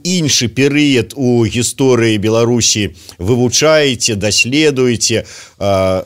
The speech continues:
знаўца, але ўсё ж такі вы гісторыкі, добра ведаеце, ўсё ж такі, там, больш шырока, чым, э, тую гісторыю, на якую, на якую вот, э, канкрэтна даследуеце. Я пра, э, часы Другой сусветнай вайны.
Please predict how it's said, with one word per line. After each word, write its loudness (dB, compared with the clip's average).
знаўца, -2
але 0
ўсё -2
ж -8
такі -2
вы 0
гісторыкі, 0
добра -2
ведаеце, -2
ўсё -10
ж -12
такі, -6
там, -4
больш 0
шырока, -2
чым, -4
э, -2
тую 0
гісторыю, -2
на -2
якую, -2
на -4
якую -4
вот, -6
э, -4
канкрэтна -2
даследуеце. -2
Я 0
пра, 2
э, 2
часы -2
Другой -2
сусветнай -4
вайны. -2